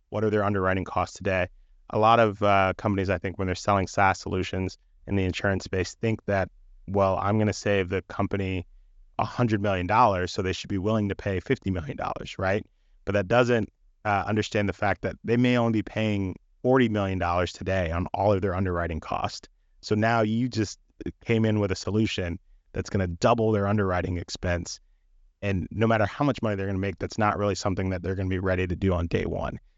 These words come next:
So we need to understand what they're paying for today, and then how your solution can help and how it can fit in within that budget. And I think that gets lost on a lot of people when they're coming into the insurance market. They see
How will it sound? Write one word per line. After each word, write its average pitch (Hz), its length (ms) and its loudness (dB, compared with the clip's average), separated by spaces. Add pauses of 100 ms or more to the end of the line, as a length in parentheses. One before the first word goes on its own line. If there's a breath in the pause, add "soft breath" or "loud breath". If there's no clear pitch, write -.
(100)
So - 120 -6
we 101 80 2
need 120 100 4
to 120 80 4
understand 104 400 2
what 98 140 0
they're 95 80 -2
paying 98 280 -4
for 90 160 -4
today, 101 380 0 (400)
and 101 160 0
then 98 80 0
how 104 220 -2
your 104 120 2
solution - 380 -4
can - 140 -6
help 117 360 0 (280)
and - 80 -12
how 104 160 2
it 98 60 -6
can 95 140 -4
fit 107 240 -2
in 101 160 0
within 92 280 -2
that 87 180 -2
budget. - 320 -4 (340)
And - 80 -4
I 87 40 0
think 98 160 -2
that 98 160 2
gets 101 180 -2
lost 95 340 4
on 92 80 -2
a 87 60 0
lot 87 180 2
of 82 80 -2
people - 260 -8
when 87 100 -2
they're 82 100 -4
coming 87 240 -4
into 82 160 -4
the - 80 -6
insurance 87 460 -4
market. - 280 -6
They 95 120 -2
see 95 420 -2